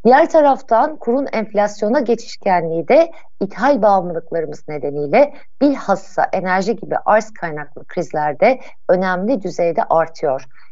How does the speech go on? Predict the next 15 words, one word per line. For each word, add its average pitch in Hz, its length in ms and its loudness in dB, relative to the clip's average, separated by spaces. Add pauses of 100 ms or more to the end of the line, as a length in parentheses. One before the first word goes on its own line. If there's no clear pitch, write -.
(120)
Keza 175 420 4
bunu 185 400 0 (340)
biz 202 340 0
iki 180 220 -4
bin 185 160 0
yirmi 175 280 0
iki 175 200 0
yılında 160 600 2 (260)
görmeye 170 500 2
başladık. 156 640 -4 (100)
Ee, - 40 -4
özellikle 165 760 0
enerji 147 440 -2
fiyatlarının 156 680 -2
artması 156 600 0